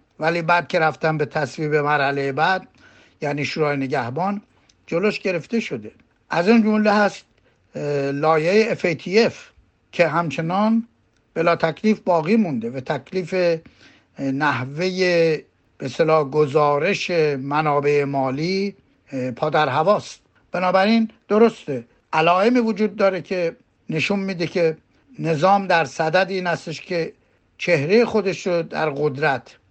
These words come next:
تغییر ظاهری بده و نشون بده که، اه، یک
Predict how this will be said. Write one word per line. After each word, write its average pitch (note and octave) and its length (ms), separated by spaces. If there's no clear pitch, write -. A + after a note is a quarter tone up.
تغییر D3+ 600
ظاهری C#3+ 500
بده F#3 480
و D3 80
نشون D#3 360
بده F#3 220
که، F#3 320
اه، C#3 80
یک C3 460